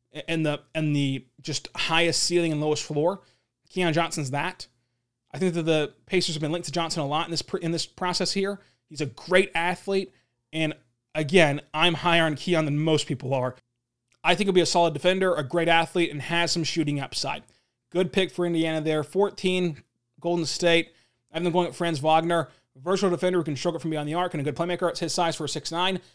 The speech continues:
I like him in the Warriors system. We'll see if it actually pans out or not. But again, I think that the Warriors are trying to move seven and fourteen, so we'll see on that front.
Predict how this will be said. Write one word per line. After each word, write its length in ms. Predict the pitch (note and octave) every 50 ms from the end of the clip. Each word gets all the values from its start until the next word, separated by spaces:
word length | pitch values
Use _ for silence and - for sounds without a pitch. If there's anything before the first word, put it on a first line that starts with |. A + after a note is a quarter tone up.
| _ _ _ _ _ _ _ -
I 80 | E3+ F3
like 280 | F3 F3 F3+ G3 F#3 G3+
him 60 | F#3+
in 60 | F#3
the 60 | F3+
Warriors 300 | F3 F3+ F3+ F3+ E3+ -
system. 440 | - G3+ D3+ - F#3+ F3 E3+ D#3 C3+ - _
We'll 220 | D3 D3+ D#3+ E3
see 160 | D#3 - F3+ E3+
if 80 | D3
it 40 | E3
actually 280 | D#3 C#3+ - D#3 D3+ C3+
pans 280 | - D3 C#3 C3 -
out 120 | D3 C#3 C3+
or 60 | C#3
not. 200 | C#3+ C#3 C3+ -
But 100 | - C3+
again, 200 | C#3+ D3+ C#3+ C#3+
I 40 | C3+
think 160 | D#3+ C#3+ -
that 100 | C#3 C#3
the 60 | C#3+
Warriors 280 | C#3 D3 D#3+ D#3 C#3 C#3+
are 40 |
trying 160 | C3 D#3 D3 C#3+
to 40 |
move 220 | C#3 C#3+ C#3+ C#3 -
seven 260 | - D#3 C#3+ C#3 C#3
and 140 | C3 B2+ B2+
fourteen, 440 | D3 C#3 - - F3 E3+ E3+ E3 - - _ _ _ _ _
so 140 | - D3
we'll 140 | D3 D3+ D3+
see 320 | - - - D3+ D3+ D3+ -
on 240 | C#3 C#3 C#3 C#3
that 200 | C#3 C3+ C3+ -
front. 260 | - - C3 B2 -